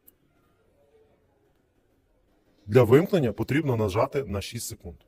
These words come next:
Якщо ви, наприклад, увімкнули реп-засіб,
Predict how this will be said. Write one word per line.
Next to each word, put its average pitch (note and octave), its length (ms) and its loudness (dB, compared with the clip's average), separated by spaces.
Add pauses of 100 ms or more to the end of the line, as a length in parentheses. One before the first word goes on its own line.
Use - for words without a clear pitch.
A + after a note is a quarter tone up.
(540)
Якщо E3+ 280 -2
ви, G3 120 8
наприклад, C#3 560 0 (960)
увімкнули B2 520 2
реп-засіб, G2+ 500 -4